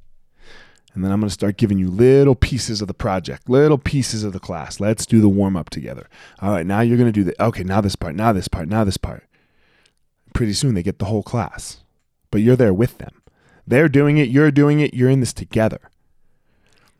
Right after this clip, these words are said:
It's never this, "Okay, I showed you, now you go do by. Oh, you fucked that up."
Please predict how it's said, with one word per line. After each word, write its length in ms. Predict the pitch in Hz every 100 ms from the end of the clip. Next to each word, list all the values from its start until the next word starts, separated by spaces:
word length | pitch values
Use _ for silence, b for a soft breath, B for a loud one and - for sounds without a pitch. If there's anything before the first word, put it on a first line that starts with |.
| _
It's 220 | 110 -
never 320 | 117 113 120 117
this, 300 | 117 107 98
"Okay, 220 | - 110
I 140 | 101
showed 380 | 98 127 110 101
you, 80 | 98
now 160 | 98
you 220 | 95 95 101
go 180 | 104
do 220 | 95 98 92
by. 360 | 92 85 73 73
Oh, 120 | 92
you 160 | 90
fucked 360 | 87 90 85 -
that 200 | 87 82
up." 220 | 78 -